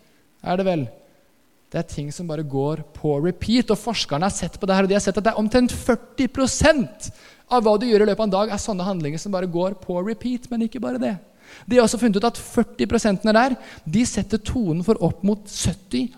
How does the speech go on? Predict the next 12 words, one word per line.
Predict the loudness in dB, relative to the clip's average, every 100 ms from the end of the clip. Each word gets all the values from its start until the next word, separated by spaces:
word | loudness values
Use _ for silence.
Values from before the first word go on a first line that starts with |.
| -4
åtti, | -4 -2 -4 -6 -6 -2
nitti | 2 4 2 0 -6 _ _ -8 -8
prosent | -6 -8 -6 -6 -4 -6 -8 -16 -18 -18 _ _ _ _ _ _ _ _ _ _ _ _ -10
av | -4
hva | -2
du | -2
gjør | -2
i | -4
løpet | -8
av | -8
en | -8
dag. | -10 -14